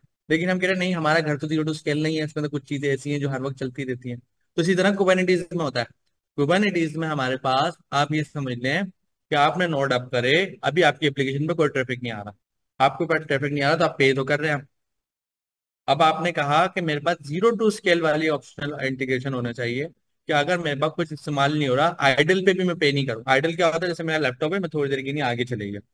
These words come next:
जब मैं थोड़ी देर के लिए आगे गया, laptop open है, होता है ना, फिफ्टी, अ, स्लीप time होता है, पन्द्रह मिनट बाद खुद ही sleep पे चले जाएगा या बीस मिनट बाद खुद ही, इसको बोलते हैं आइडल time out,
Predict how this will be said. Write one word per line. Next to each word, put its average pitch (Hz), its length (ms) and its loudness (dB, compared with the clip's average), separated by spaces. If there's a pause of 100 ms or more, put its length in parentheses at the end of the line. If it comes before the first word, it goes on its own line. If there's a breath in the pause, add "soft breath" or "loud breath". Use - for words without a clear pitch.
(300)
जब 143 80 0
मैं 170 160 -4
थोड़ी 160 120 2
देर 160 120 0
के 160 100 -2
लिए 165 80 -2
आगे 147 200 2
गया, 175 120 2
laptop 160 360 0
open 120 280 -2
है, 110 120 -12 (440)
होता 147 180 4
है 190 60 6
ना, 240 140 0
फिफ्टी, 185 280 -4
अ, 160 140 -4
स्लीप 170 320 2
time 165 200 6
होता 139 240 0
है, 127 120 -4 (340)
पन्द्रह 156 260 2
मिनट 151 220 0
बाद 147 180 2
खुद 147 140 0
ही 143 60 0
sleep 143 280 -4
पे 147 60 2
चले 131 180 0
जाएगा 127 240 2
या 131 120 0 (240)
बीस 135 180 -4
मिनट 135 200 0
बाद 127 160 -2
खुद 127 100 0
ही, 123 60 0
इसको 147 300 -4
बोलते 151 260 0
हैं 175 60 4
आइडल 151 260 2
time 135 240 2
out, 110 160 -6